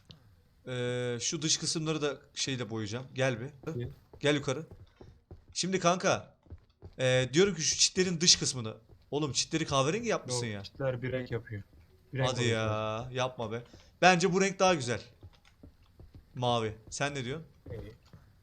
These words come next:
Speaker 1: Öyle daha iyi değil mi?
Speaker 2: Daha iyi ya.
Speaker 1: Boyadım gitti. Biz <laughs> bu arada çitleri, ee, ters yapmışız, çaktırma. <laughs> Oğlum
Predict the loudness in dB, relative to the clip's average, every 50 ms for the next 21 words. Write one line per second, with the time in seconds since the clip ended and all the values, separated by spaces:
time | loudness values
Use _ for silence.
0 | -20 -20 -20 -20 _ -20 -20 -20 -20 -20 -16 -10 -6 -4 -2 0 2 2 2 2
1 | 0 -2 -4 -6 -6 -8 -10 -14 _ _ -20 -20 -20 -20 _ _ _ _ _ _
2 | -20 -20 _ _ -20 -20 _ _ -20 -18 -14 -14 -14 -14 -16 -20 -20 _ -20 _
3 | -20 -20 -20 _ _ -20 -20 _ _ _ -20 -14 -12 -10 -10 -10 -10 -10 -10 -10
4 | -12 -14 -14 -4 2 4 6 6 6 4 0 -2 -4 -4 -4 -4 -6 -6 -6 -6
5 | -12 -18 -20 -20 _ -20 -18 -12 -8 -6 -2 0 2 2 2 2 2 2 2 2
6 | 2 0 0 0 0 -2 -4 -4 -4 -8 -12 -12 -10 -8 -6 -4 -2 -2 -4 -4
7 | -4 -4 -2 -2 -2 -4 -4 -6 -6 -8 -8 -6 -6 -6 -6 -6 -8 -10 -10 -10
8 | -10 -12 -14 -18 -20 -20 -20 -20 -20 -20 -20 _ -20 -20 -20 -20 _ -18 -18 -18
9 | -18 _ _ _ -20 -20 -20 _ -20 -14 -8 -6 -6 -6 -6 -8 -12 -14 -16 -18
10 | _ _ -20 -20 -20 _ _ _ -20 -20 -20 -20 _ _ -20 -20 -20 -20 -20 _
11 | _ _ _ -20 -20 -20 -20 -20 -20 _ _ _ _ _ -20 -20 -20 -20 -20 -20
12 | -20 -20 -20 _ -20 _ _ _ -10 -8 -8 -8